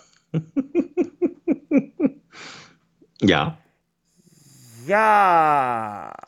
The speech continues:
Speaker 1: Hey, ich hab, ich hab früher, ich weiß noch, wenn ich, wenn ich irgendwie von der Arbeit früh nach Hause kam, irgendwie meine, oder nee, aus der Ausbildung früh nach Hause kam, weil Berufsschule war, dann hab ich mir nachmittags tatsächlich auf R T L zwei Sailor Moon angeguckt.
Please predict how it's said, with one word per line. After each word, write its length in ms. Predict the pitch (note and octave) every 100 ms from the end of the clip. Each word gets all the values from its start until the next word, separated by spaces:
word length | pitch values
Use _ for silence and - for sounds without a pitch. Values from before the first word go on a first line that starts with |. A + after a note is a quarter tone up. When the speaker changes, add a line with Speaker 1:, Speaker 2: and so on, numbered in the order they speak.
| -
Speaker 1:
Hey, 200 | G2+ B2
ich 220 | F#2 -
hab, 240 | A#2+ -
ich 200 | G#2+ G#2
hab 120 | A#2 A2+
früher, 360 | - B2+ D#3
ich 140 | G#2+ F2+
weiß 260 | E2+ C#3+
noch, 200 | D#3 C3+ - - - -
wenn 120 | B2
ich, 160 | A#2+ - C#3 -
wenn 140 | A2+
ich 240 | B2+ A2+ -
irgendwie 480 | A#2 G#2+ G2+ A2 G#2+
von 240 | - A2
der 180 | G#2 -
Arbeit 360 | G2 B2 C3
früh 260 | - - C3
nach 280 | B2+ A2 -
Hause 340 | G#2+ C#3+ C#3
kam, 420 | - - B2+ C#3
irgendwie 380 | G#2+ B2+ B2 A#2+
meine, 340 | G#2+ G#2 F#2+ E2+ - -
oder 120 | G#2+
nee, 120 | A#2 -
aus 140 | - -
der 160 | -
Ausbildung 640 | E3 F3+ - G#2 F#2 F2 E2
früh 260 | - G#2+
nach 240 | F#2+ E2 -
Hause 300 | A2 G2+ F#2
kam, 380 | - F#2+ F#2 - - -
weil 100 | G2
Berufsschule 720 | F#2 F2+ D#3 - - A2 E2+
war, 220 | F#2 G#2+ - - -
dann 240 | E2+ D2+
hab 120 | - C#3+
ich 180 | C3+
mir 120 | B2+ A#2
nachmittags 580 | F#2+ - C3 C3 B2 -
tatsächlich 520 | F#2+ D#2+ F2 B2+ A2+
auf 100 | -
R 200 | - F2
T 160 | -
L 200 | D#2 G2
zwei 360 | - - C2 F#2
Sailor 460 | F#2 - - - D#2
Moon 280 | D#2+ E2
angeguckt. 520 | C2 D#2 D#2 D2+ -